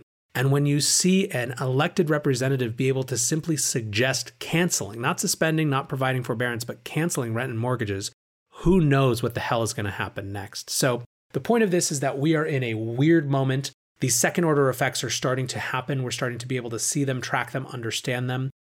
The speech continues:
And I think it's really important to look at all of these different industries to see how they're interconnected, to understand what happens next and what we can do about it. That's it for today, guys. Tomorrow I'm going to get into a number of different issues, assuming that you like this. If you all tell me you hate it, I won't. But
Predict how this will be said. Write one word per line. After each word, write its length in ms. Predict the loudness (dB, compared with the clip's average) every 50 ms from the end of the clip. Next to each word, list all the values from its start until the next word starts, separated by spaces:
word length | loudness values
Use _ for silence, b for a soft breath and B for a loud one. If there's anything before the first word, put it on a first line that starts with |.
| _ _ _
And 80 | -2 -2
I 80 | 0
think 220 | 0 0 0 0 0
it's 160 | 0 -2 -2
really 180 | -2 0 0 0
important 480 | -2 -4 -6 -4 -4 -2 -2 -4 -6 -4
to 340 | -2 -2 0 -2 -2 -6 -6 -4
look 320 | 0 2 4 2 4 2
at 140 | -2 -2 -2 0
all 260 | 2 4 4 4 4
of 80 | 2 2
these 160 | 0 -2 0
different 300 | -2 -4 -4 -4 -4 -2
industries 400 | -2 -2 -2 -2 0 -2 -2 -4
to 100 | -4 -4
see 280 | -4 -2 0 0 0 2
how 140 | 0 0
they're 160 | 0 2 0 0
interconnected, 680 | 0 -2 -6 -6 -6 -6 -4 -4 -4 -4 -6 -6 -6 -6 -10 _ _ _ _ _
to 200 | -6 -4 -2 0
understand 1000 | 0 2 2 0 0 -2 -2 -2 0 0 0 0 -2 -2 -4 -6 -6 -6 -4 -2
what 240 | 0 0 0 -2 -8 _ _ _ _
happens 520 | -4 -2 -2 -2 -2 -2 -2 -2 -2 -2 -2
next 440 | -2 -2 -4 -4 -6 -8 -6 -4
and 200 | -4 -4 -4 -2
what 200 | 0 0 -2 0
we 100 | -2 -4
can 220 | -4 -4 -6 -4 -2
do 140 | 0 0 0
about 260 | 0 -2 -4 -6 -8
it. 80 | -10 -14 _ _ _ _ _ _ _
That's 320 | -2 0 2 2 2 2 2
it 100 | 0 2
for 100 | 0 -2
today, 320 | 0 2 2 4 4 4
guys. 400 | 2 2 2 2 2 2 0 -2 -4 -6 _
Tomorrow 460 | -4 0 2 4 4 4 4 4 4
I'm 140 | 4 2 2
going 200 | 2 2 2 2
to 100 | 0 0
get 200 | 0 0 0 0
into 600 | -2 -2 0 0 0 0 2 2 4 4 4 2 0
a 80 | -2 -2
number 420 | 0 2 2 2 2 4 4 4 2
of 100 | 2 2
different 280 | -2 -2 0 -2 0
issues, 440 | 0 0 0 2 2 2 2 0 0
assuming 420 | 0 0 2 4 4 6 6 6 6
that 80 | 4
you 140 | 4 4 4
like 220 | 4 4 2 2 0
this. 180 | -2 -2 -2
If 80 | -2 0
you 140 | 2 2 2
all 100 | 2 0
tell 160 | 0 0 2
me 100 | 2 2
you 120 | 2 2
hate 200 | 2 0 0 0
it, 80 | 0 0
I 120 | -2 -2
won't. 320 | -2 -2 -2 -2 -4 -4 -2
But 180 | -4 -4 -4